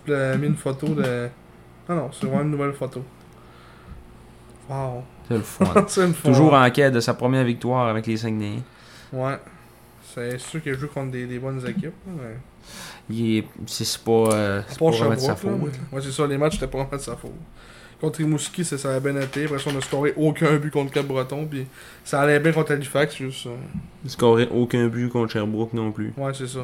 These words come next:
Speaker 2: Fait
Speaker 1: Deux blanchissages, avec
Speaker 2: Ouais.
Speaker 1: c'est un peu dur de,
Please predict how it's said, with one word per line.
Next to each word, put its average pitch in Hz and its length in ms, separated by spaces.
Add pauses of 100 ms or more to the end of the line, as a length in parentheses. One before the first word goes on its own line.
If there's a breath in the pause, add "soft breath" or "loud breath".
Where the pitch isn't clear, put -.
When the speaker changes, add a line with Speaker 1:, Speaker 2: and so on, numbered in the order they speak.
(260)
Speaker 2:
Fait 143 60
Speaker 1:
Deux 147 100
blanchissages, 139 560
avec 117 160
Speaker 2:
Ouais. 113 100
Speaker 1:
c'est 101 60
un 127 40
peu 139 200
dur 147 320
de, 143 260